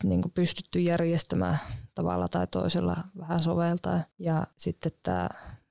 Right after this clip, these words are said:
meidän Iikka Uhu-elokuvafestari, niin me ollaan pystytty järjestämään nekin nyt koronan keskellä. Että, ää, tietenkin se kaksituhatta kaksikymmentä vuosi oli tosi haastava, kun sillä oli vielä kokoontumisrajoituksia päällä, mutta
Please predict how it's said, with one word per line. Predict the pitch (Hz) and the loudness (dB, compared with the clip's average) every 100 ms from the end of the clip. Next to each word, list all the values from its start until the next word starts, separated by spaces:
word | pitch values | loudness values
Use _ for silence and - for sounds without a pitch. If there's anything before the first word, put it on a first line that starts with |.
| - | -8
meidän | 196 90 - | -2 0 2
Iikka | 185 165 175 175 | 0 0 0 2
Uhu-elokuvafestari, | 170 175 170 170 175 165 - 180 170 | 2 2 2 0 0 -2 0 0 2
niin | 170 165 170 - - | 2 2 0 -6 -20
me | - 160 | -10 -2
ollaan | 160 165 | 0 0
pystytty | 175 165 - - 175 | -2 -6 -10 -4 0
järjestämään | 165 170 170 - - 180 | 2 0 -2 -2 0 0
nekin | 175 180 180 - _ | 0 0 -2 -4 _
nyt | - - - 175 - - | -20 -10 -6 -6 -10 -8
koronan | 180 175 175 175 180 | -2 2 2 2 2
keskellä. | 180 - 175 175 185 | 0 0 0 2 0
Että, | - - - - | -4 -14 -20 -4
ää, | 170 170 170 160 - - | 0 4 4 2 0 0
tietenkin | 170 175 180 | 0 2 2
se | - | 0
kaksituhatta | 185 175 - 180 180 | 0 0 0 0 0
kaksikymmentä | 175 170 - 170 - | 0 0 -2 -4 -2
vuosi | - 156 160 | 2 2 2
oli | 95 160 - - | 2 0 -2 -4
tosi | 156 165 | -2 2
haastava, | 156 160 156 175 160 | 2 2 0 -2 0
kun | 160 | 0
sillä | 165 170 175 | 0 0 2
oli | 175 160 | 2 2
vielä | 165 165 170 - | 2 0 -2 -4
kokoontumisrajoituksia | - 170 170 170 165 - 170 170 170 - - - | -4 0 2 2 -2 -2 -2 0 -2 -4 -6 -4
päällä, | 170 165 170 | 0 0 2
mutta | 170 165 - | 0 -2 -6